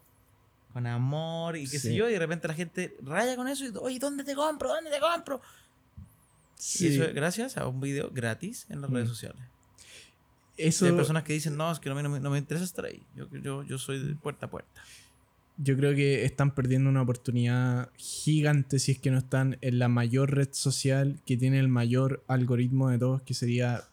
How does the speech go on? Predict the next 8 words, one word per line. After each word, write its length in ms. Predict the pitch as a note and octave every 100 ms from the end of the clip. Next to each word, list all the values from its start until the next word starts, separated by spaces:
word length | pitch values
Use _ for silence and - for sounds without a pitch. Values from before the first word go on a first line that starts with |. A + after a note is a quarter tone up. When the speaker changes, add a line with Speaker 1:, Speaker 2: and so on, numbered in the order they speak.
| _ -
Speaker 2:
TikTok 520 | A#2+ - B2 B2 - _ _ _ _ _ -
o 120 | A#2
Instagram. 680 | A#2 A#2+ - B2 B2 B2+ C#3 - _ _ _ _ _ _ -
Pero 220 | B2+ B2
tenéis 160 | C#3
que 60 | F3+
estar 180 | G3 G#3
ahí, 280 | F3+ F3